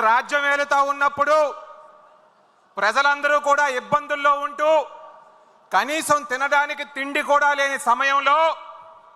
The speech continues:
తెలుగుదేశం పార్టీని స్థాపించి ఈ సమస్యలన్నింటినీ కూడా నిర్మూలిస్తానని చెప్పి తెలుగువాడి ఆత్మగౌరవాన్ని ఈ దేశమంతటా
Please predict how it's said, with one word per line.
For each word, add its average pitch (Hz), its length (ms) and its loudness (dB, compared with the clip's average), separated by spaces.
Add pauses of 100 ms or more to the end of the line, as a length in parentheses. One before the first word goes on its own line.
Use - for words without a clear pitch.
(960)
తెలుగుదేశం 285 680 0 (100)
పార్టీని 277 560 -2
స్థాపించి 277 680 -2 (1500)
ఈ 262 140 -4 (180)
సమస్యలన్నింటినీ 294 1000 -2
కూడా 285 240 2 (140)
నిర్మూలిస్తానని 294 1000 -2
చెప్పి 277 400 -2 (1600)
తెలుగువాడి 302 680 2 (140)
ఆత్మగౌరవాన్ని 294 880 0 (760)
ఈ 240 140 -6 (220)
దేశమంతటా 302 680 0